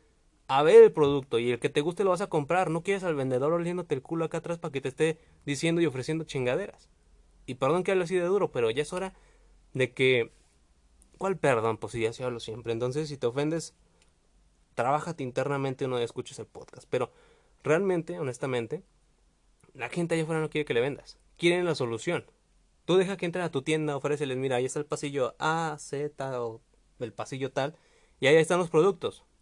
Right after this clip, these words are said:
Mírelo y si necesita algo me habla". Y ya está. La persona va a ver en tu e-commerce, en tu tienda online, ni siquiera le estás diciendo que ya te compre. Esa persona entra a gusto, se tarda una hora, dos horas viendo tus productos, agrega el carrito, borra del carrito,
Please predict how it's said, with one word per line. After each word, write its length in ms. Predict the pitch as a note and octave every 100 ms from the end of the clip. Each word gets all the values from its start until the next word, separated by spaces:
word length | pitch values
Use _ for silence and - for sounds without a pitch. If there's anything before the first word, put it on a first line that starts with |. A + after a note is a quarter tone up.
| -
Mírelo 380 | D3+ F3+ F#3 F3+
y 40 |
si 100 | D#3
necesita 440 | C3 B2+ D#3 D3+
algo 140 | D3+ D3
me 120 | A#2+
habla". 240 | G#2 - - _
Y 100 | C#3+
ya 100 | F3+
está. 300 | - G3+ E3 _ _ _ _
La 120 | C3
persona 280 | C3 C3+ E3
va 60 | F3
a 40 |
ver 160 | E3+ F3
en 80 | E3+
tu 80 |
e-commerce, 560 | D#3+ D#3+ D3+ D#3 D#3 D3
en 80 | B2+
tu 100 | B2+
tienda 300 | C3+ C#3+ C#3+
online, 240 | C#3 C#3
ni 140 | C#3 B2
siquiera 420 | A#2+ C#3+ C#3+ D3 _ -
le 100 | A2+
estás 340 | - C3 - _ _ _ _ _ -
diciendo 380 | C3+ C#3+ C#3+ C3+
que 80 |
ya 120 | B2+ B2+
te 120 | C3
compre. 440 | C3+ C#3 G#2 G2 _ _
Esa 180 | D3 E3
persona 300 | D#3 C3 D3+
entra 200 | D3 C3
a 20 |
gusto, 400 | B2+ E3+ E3+ -
se 120 | B2 -
tarda 300 | C3+ C3+ C3+
una 200 | B2 G#2
hora, 300 | B2+ D#3+ D3
dos 200 | B2+ C3+
horas 220 | C#3 C3+
viendo 200 | C3 C3+
tus 200 | - -
productos, 580 | G#2+ A#2+ D3+ - D3+ - _ _ _
agrega 320 | B2 D3+ D3+
el 80 | C3+
carrito, 640 | C3 C#3 D#3 D3+ D#3 D3+
borra 320 | C#3 C3+ C3
del 160 | A#2 A2+
carrito, 640 | B2+ C#3 E3 D#3 D#3 D#3